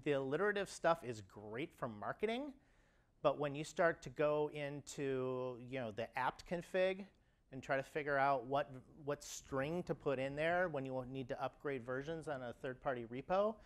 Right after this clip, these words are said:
it's maddening. Um, Android, their version names are t-,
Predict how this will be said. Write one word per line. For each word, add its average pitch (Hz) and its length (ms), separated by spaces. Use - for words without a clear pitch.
it's - 100
maddening. 147 460
Um, 139 600
Android, 196 540
their 190 160
version 185 560
names 156 500
are 127 300
t-, - 100